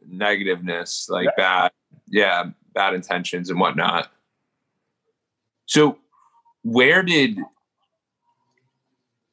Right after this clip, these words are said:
Speaker 1: so when you find partners, you run them through the formula, you know they're a good fit. How do you,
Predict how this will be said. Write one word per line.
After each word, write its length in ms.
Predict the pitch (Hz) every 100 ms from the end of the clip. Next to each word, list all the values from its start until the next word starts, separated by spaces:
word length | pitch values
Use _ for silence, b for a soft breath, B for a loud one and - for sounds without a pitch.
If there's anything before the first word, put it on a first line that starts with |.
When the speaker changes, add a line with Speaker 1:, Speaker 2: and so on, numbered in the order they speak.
| _ _ _ _ _
Speaker 1:
so 220 | - 147
when 200 | 131 143
you 80 | 135
find 300 | 151 147 139
partners, 680 | 131 131 113 101 98 95 -
you 120 | 107
run 200 | 104 113
them 120 | 120
through 180 | 110 120
the 80 | 107
formula, 500 | - 107 104 104 101
you 140 | 101
know 200 | 101 107
they're 140 | 107 101
a 60 |
good 220 | 95 92 -
fit. 480 | - 127 120 92 - _ _ _ _
How 300 | - 113 123
do 100 | 127
you, 680 | 120 120 120 117 110 90